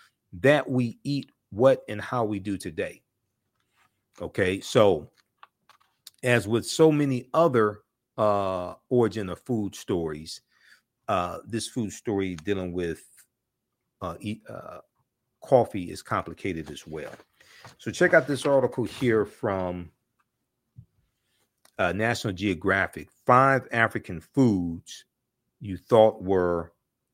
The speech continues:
American. Five African Foods You Thought Were American.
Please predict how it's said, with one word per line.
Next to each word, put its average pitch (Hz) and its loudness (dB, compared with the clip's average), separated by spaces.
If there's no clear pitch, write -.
American. 90 -2
Five 104 -2
African 92 -4
Foods 90 -6
You 80 -12
Thought 92 -2
Were 85 -6
American. 80 -10